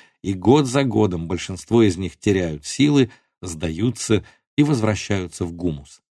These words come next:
И только немногие счастливчики, которым повезло с помощью ветра или животных попасть на полянки с лесной почвой,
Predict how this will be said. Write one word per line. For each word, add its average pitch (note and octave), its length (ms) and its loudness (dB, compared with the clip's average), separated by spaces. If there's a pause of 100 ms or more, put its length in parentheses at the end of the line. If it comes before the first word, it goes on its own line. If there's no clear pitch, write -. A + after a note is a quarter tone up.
(800)
И A#2+ 80 6
только C#3 360 4
немногие C3+ 640 4
счастливчики, - 840 -2 (280)
которым G2+ 380 0
повезло G#2+ 440 4
с - 80 -2
помощью G2+ 520 2
ветра F2 420 0
или F2 160 2
животных G2 560 0
попасть G2 440 -2
на F#2 140 -4
полянки G2 480 -2
с - 120 -12
лесной F2+ 360 -2
почвой, A#2+ 520 2